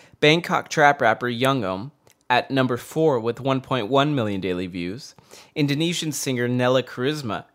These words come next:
at number seven with six hundred thirty-seven thousand daily views, and Bangkok punk rock band La Banun at number nine with five hundred eighty-nine thousand daily views. One distinct takeaway with these domestic artists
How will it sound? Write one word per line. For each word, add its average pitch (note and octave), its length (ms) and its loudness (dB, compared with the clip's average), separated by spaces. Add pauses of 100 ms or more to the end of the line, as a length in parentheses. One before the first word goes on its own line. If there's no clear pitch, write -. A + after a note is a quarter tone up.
(140)
at B2 160 -2
number B2 240 -2
seven C#3 520 -2
with A2+ 100 -4
six - 300 -6
hundred C3+ 260 -6
thirty-seven B2+ 600 -2
thousand C3+ 640 4
daily F#2+ 280 -2
views, F2 480 -8 (420)
and C3+ 160 0
Bangkok E3+ 560 2
punk E3+ 280 -4
rock B2 280 2
band F#2+ 360 -4 (280)
La B2 260 4
Banun B2+ 580 0 (120)
at A#2+ 100 0
number B2+ 280 2
nine B2+ 440 0
with G2+ 140 -8
five C#3+ 260 4
hundred C#3+ 240 0
eighty-nine B2 600 0
thousand G#2 480 0
daily F2+ 280 -2
views. D#2 540 -12 (340)
One F3 160 4
distinct G3+ 480 -2
takeaway D#3+ 480 0
with A#2 160 -6
these B2+ 240 -2
domestic C#3+ 500 -4
artists A#2 640 0